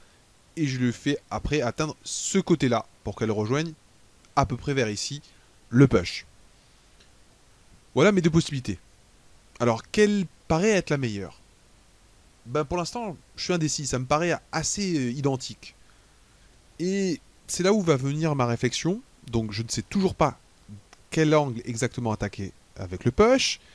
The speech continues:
puisque mon Walking Queen me paraît assez équivalent. Au passage, j'aimerais bien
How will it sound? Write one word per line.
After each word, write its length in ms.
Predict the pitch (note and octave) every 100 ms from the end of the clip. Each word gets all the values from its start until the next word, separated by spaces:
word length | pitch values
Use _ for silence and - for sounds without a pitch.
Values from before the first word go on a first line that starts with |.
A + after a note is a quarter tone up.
| - - _
puisque 300 | F3 E3+ -
mon 200 | C#3 C3
Walking 380 | D#3 D#3 D3 C3+
Queen 380 | - A3+ B3 F#3 -
me 120 | C3+
paraît 240 | C3+ E3+ G3+
assez 220 | F3+ F#3+
équivalent. 360 | E3 D#3 A2+ - _ - -
Au 80 | C3+
passage, 400 | C3 C3+ G3+ G3+
j'aimerais 320 | C#3+ C3 B2+
bien 260 | C3+ E3+